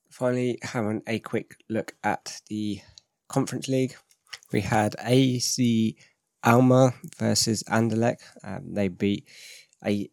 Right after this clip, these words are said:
A C beat Anderlecht four one on penalties after the game. Two games ended two all. Um, Fi-, F-, Florentina beat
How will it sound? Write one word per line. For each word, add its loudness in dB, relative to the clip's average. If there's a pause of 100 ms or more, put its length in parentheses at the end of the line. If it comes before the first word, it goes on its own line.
A 0
C -2
beat 0
Anderlecht -2 (340)
four 2
one 2 (280)
on -6
penalties -4
after -4
the -10
game. -2
Two -6
games 2
ended -6
two -2
all. 0 (680)
Um, -4 (840)
Fi-, 4 (320)
F-, -20 (180)
Florentina 0 (680)
beat 0